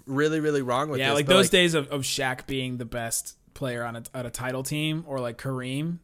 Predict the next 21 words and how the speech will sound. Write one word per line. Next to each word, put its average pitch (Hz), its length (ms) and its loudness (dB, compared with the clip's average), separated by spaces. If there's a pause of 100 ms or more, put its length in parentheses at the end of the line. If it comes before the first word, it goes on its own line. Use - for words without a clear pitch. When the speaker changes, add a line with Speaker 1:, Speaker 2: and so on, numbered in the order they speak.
Speaker 2:
th-, 127 160 -6
those 147 280 4
days 147 200 4
are, 127 60 -2
like, 117 240 -6
like, 120 160 -8
those 196 200 2
guys 196 220 6
can 165 160 2
get 151 140 0
you 151 140 2
a 135 80 2
bucket, 143 420 0 (320)
but 143 120 -2
you 135 140 0
have 135 240 0
to 135 300 -2
have 127 240 -8
somebody 123 320 -6
to, 117 280 -8
to - 200 -16